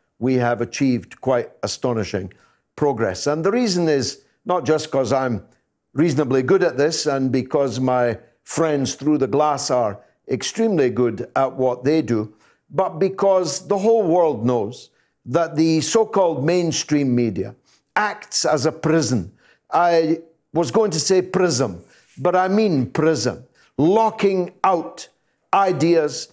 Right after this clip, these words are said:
that don't fit into the prevailing orthodoxy, locking in the practitioners of politics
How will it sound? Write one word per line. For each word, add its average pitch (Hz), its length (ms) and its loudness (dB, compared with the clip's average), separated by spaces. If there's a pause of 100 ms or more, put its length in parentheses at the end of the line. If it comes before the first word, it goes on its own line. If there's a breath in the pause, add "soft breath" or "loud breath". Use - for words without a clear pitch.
(160)
that 135 340 -2
don't 185 280 0
fit - 420 -4 (100)
into 147 440 0
the 131 240 0
prevailing 113 680 0
orthodoxy, 104 800 -4 (260 soft breath)
locking 143 760 0
in 202 420 2 (320 soft breath)
the 127 220 2
practitioners 143 1080 -2
of 120 360 -2
politics 131 640 -2